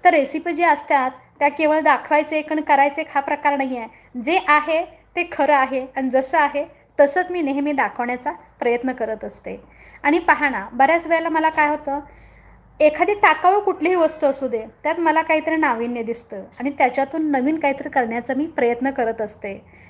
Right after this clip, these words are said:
आणि यामुळंच पहा, मी जो लोड्या बनवला होता तुम्हाला माहीत असेल, जी कपडे आपली जुनी असतात ना, मग त्याचा आता आपल्याला करायचं काय हा प्रश्न पडतो.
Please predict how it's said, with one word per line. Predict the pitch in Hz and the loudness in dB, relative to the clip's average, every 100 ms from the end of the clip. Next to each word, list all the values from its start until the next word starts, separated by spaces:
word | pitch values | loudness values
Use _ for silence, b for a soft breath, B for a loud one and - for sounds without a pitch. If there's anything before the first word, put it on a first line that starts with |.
| b | b
आणि | 262 302 | 0 4
यामुळंच | 285 262 294 302 302 | 4 4 2 2 0
पहा, | 294 269 269 233 220 - | 0 -2 0 -6 -8 -2
मी | 285 370 392 B B B 262 | 0 0 -4 B B B 0
जो | 339 | 2
लोड्या | 320 262 247 | 6 6 6
बनवला | 302 330 330 311 | 2 2 2 0
होता | 311 302 | 0 -2
तुम्हाला | 302 302 302 | -2 -2 0
माहीत | 277 277 | -2 -2
असेल, | 254 247 202 - _ b b b b b 254 | -4 -4 -8 -14 _ b b b b b -8
जी | 247 349 | 0 2
कपडे | 339 330 302 | 2 4 4
आपली | 311 311 | 2 0
जुनी | 320 277 302 | -2 2 4
असतात | 330 339 359 370 | 4 2 -2 0
ना, | 277 - _ - | -6 -8 _ -8
मग | 294 | -2
त्याचा | 320 339 | -2 0
आता | 339 | -2
आपल्याला | 349 339 349 | -2 0 -2
करायचं | 359 339 349 370 359 | 0 2 2 0 -2
काय | 311 226 233 233 | 0 0 -2 -4
हा | 269 | -4
प्रश्न | 262 233 240 | -4 -6 -8
पडतो. | 220 202 196 190 196 | -8 -10 -10 -16 -16